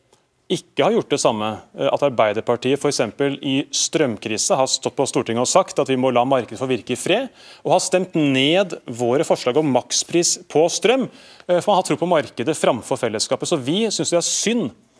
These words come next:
at altså Listhaug og N H O faktisk er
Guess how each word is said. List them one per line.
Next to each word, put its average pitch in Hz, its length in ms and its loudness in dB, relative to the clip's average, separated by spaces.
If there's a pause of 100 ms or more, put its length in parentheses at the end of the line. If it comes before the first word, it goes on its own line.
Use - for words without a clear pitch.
(300)
at 165 240 2
altså 160 400 2 (260)
Listhaug 135 800 0
og 160 220 2
N 139 180 2
H 139 80 -4
O 170 400 2
faktisk - 480 0
er 165 80 4